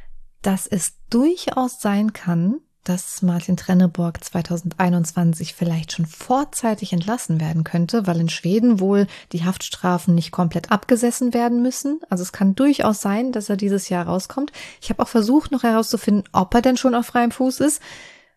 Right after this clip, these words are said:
Dazu habe ich jetzt noch nichts gefunden. Aber es ist schon, ja, es ist schon ein belastender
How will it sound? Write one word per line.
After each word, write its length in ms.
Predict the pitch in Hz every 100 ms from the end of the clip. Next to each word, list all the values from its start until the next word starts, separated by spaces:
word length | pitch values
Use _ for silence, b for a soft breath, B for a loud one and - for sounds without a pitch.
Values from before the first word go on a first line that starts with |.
| _ _
Dazu 240 | 208 -
habe 100 | 208
ich 60 | 202
jetzt 160 | 202 196
noch 60 |
nichts 180 | 190 -
gefunden. 460 | 147 - - 180 - _ _
Aber 220 | - 190 220
es 100 | 240
ist 260 | 220 -
schon, 380 | - 254 262 254 b b b b b b _
ja, 100 | 214
es 80 | 233
ist 100 | 254
schon 180 | 247 254
ein 40 |
belastender 720 | 226 226 240 - 254 240 233